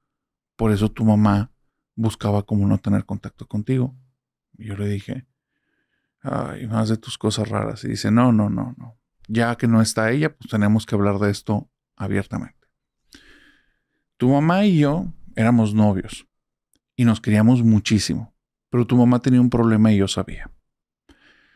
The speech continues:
Desde que ella empezó a tener como diecinueve o veinte años,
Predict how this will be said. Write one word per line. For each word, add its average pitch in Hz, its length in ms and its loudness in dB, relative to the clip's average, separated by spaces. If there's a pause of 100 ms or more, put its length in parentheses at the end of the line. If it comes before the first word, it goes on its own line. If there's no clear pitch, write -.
(680)
Desde 113 960 2
que 120 120 -2
ella 139 160 2
empezó 131 300 0
a 127 80 -2
tener 120 340 2
como 110 260 2
diecinueve 110 560 4
o 107 80 4
veinte 107 340 2
años, 208 500 0